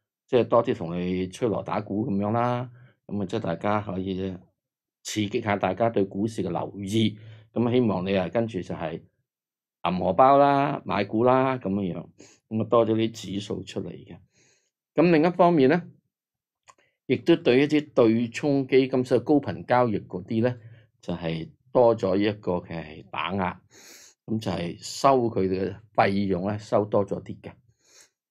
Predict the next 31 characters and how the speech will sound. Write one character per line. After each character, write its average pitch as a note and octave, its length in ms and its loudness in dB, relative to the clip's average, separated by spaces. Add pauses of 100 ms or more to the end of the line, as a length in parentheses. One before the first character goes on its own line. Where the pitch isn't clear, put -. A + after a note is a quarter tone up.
噉 A2+ 160 0
啊， - 20 0
好 A2+ 140 2
似 F#2+ 160 -2
話 D#2+ 160 -2
由 - 640 -10
一 C3+ 80 -6
毫 F2+ 160 -8
子 G#2+ 280 -4
改 G2+ 220 -2
到 G#2+ 140 0
收 A2 200 0
一 A2 60 2
蚊 G2+ 240 0
吖 G2+ 80 0
嘛。 D#2+ 260 -8 (720)
噉 A2+ 100 0
樣 C3 120 2
即 B2+ 120 -8
是 - 140 -4
話 F3 200 -2
變 G2+ 200 -2
咗 A2+ 160 0
點 G2+ 160 -2
呢？ A2+ 120 0
就 G#2+ 160 -6
等 G#2 220 -4
你 A2 100 0
呢， A2+ 180 0
唔 F2 260 -2
好， A#2 60 -14